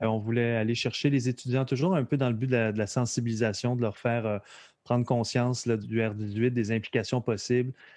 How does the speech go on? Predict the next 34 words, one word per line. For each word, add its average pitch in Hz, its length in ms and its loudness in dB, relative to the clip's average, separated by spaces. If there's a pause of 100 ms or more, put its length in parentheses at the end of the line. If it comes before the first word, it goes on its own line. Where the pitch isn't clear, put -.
(200)
de 95 100 -6
leur 110 120 0
faire 117 180 -4
comprendre 127 440 0
que 104 140 -6
souvent, 123 540 -2
euh, 104 40 -2
quand 117 240 -4
un 113 80 0
étudiant, 113 540 -2
euh, 104 320 -2 (400)
triche 131 400 2
ou, 113 180 2
euh, 110 300 -2 (840)
voilà, 107 240 0
quand - 120 -4
il 117 80 0
triche - 260 0
un 117 120 2
examen, 113 560 0
en 110 60 -2
fait, 135 200 -2
c'est 127 80 2
lui-même 131 320 4
qui 127 120 -4
le 101 40 -6
triche, - 360 0
hein. 113 100 2
Donc, 113 180 -2
ça 113 160 0
diminue 123 360 2
d'une 131 100 2
certaine 123 320 0
valeur, 117 320 2